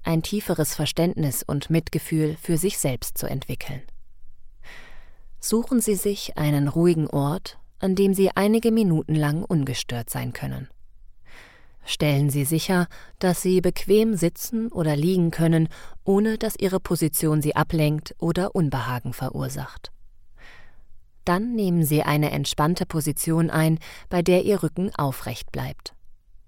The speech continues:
Lassen Sie Ihre Hände locker auf Ihren Oberschenkeln ruhen oder neben Ihrem Körper liegen, schließen Sie die Augen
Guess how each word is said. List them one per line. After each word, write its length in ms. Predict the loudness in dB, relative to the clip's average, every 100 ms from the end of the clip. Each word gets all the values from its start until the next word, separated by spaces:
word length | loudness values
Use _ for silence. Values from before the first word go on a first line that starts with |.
| -20 -20 -4
Lassen 360 | 0 0 0
Sie 180 | 0 -2
Ihre 220 | -2 -2
Hände 500 | -2 0 0 0 -2
locker 460 | -2 -2 -2 -2 -2
auf 180 | -4 -4
Ihren 280 | -4 -4 -2
Oberschenkeln 720 | 0 2 2 0 -2 -2 -2
ruhen 420 | 0 0 0 -4 -2
oder 340 | -2 0 0
neben 280 | 2 2 2
Ihrem 260 | 0 -2 -2
Körper 400 | 0 0 2 2
liegen, 360 | 2 2 2 -2 -10 -16 -18 -14
schließen 420 | -4 -2 2 2
Sie 120 | 2
die 160 | 0 0
Augen 500 | 0 0 -2 -6